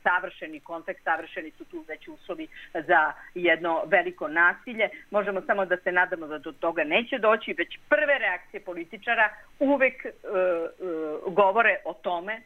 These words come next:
govore o tome, ne pravimo amalgam, nasilje ne znači islam, islam nije religija nasilja,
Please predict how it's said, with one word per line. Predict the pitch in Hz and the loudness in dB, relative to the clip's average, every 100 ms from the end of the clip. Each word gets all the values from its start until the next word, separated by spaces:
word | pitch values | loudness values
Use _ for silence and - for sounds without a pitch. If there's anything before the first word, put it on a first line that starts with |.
| - | -8
govore | 180 175 196 185 | -2 -2 0 -2
o | |
tome, | - 175 165 | -2 -6 -6
ne | 147 185 208 214 | -6 0 2 2
pravimo | 262 262 254 | 0 0 0
amalgam, | 254 214 202 196 185 165 175 190 214 - _ | 0 0 -2 -2 -2 -2 -2 -4 -4 -12 _
nasilje | 185 196 190 202 - 214 208 190 | 0 4 4 2 -8 -8 -8 -8
ne | 190 196 196 196 | -8 0 2 2
znači | 202 202 208 190 - | 0 -2 -4 -12 -8
islam, | 175 - 190 196 247 - _ - | -8 -6 -4 -2 -4 -12 _ -6
islam | 190 196 180 | -4 0 0
nije | 165 214 247 | 2 2 4
religija | 214 190 196 190 | 4 2 0 -6
nasilja, | 180 170 170 - 220 | -4 -6 -6 -2 -2